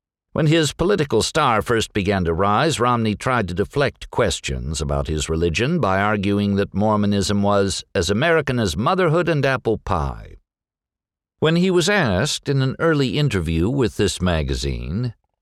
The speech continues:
"How Mormon are you?" he responded, "My faith believes in family, believes in Jesus Christ.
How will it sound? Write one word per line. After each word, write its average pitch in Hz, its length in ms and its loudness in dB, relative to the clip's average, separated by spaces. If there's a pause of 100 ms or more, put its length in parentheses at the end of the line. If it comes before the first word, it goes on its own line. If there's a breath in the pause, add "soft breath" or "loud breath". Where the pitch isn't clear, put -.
(120)
"How 185 240 2
Mormon 123 500 2
are 127 260 2
you?" 71 680 -4 (180)
he 78 140 -2
responded, 78 840 -2 (680)
"My 156 220 -2
faith 156 460 0
believes 147 420 2
in 131 220 0
family, 67 800 -2 (100)
believes 113 480 0
in 117 160 0
Jesus 92 500 0
Christ. 80 680 -4